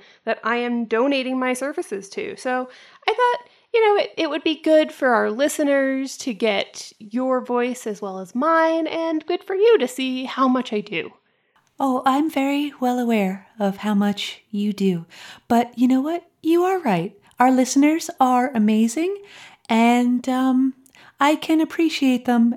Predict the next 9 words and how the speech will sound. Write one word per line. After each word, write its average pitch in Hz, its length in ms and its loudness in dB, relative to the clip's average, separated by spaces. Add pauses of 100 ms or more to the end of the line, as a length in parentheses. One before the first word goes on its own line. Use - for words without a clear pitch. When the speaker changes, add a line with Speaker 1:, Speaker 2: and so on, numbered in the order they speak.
Speaker 2:
and 262 180 4
also 240 300 2
feel 254 180 0
sorry 226 340 0
for 208 160 0
them 196 300 2 (460)
for 339 180 -2
being 302 260 4
subjected 233 720 -2